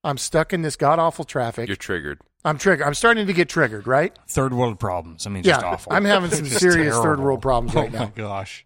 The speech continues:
Speaker 1: So then I get a phone call from James saying, "Hey, Dave,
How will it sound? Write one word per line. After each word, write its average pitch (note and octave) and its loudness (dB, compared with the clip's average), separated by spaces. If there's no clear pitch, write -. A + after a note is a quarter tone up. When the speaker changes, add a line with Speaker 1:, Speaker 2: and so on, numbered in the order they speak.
Speaker 1:
So F3 0
then F3+ 4
I A3 2
get G#3 2
a F3+ 4
phone G3 2
call D#3+ 2
from C#3+ -6
James D3+ -2
saying, C#3+ -2
"Hey, D#3+ 0
Dave, C3+ 0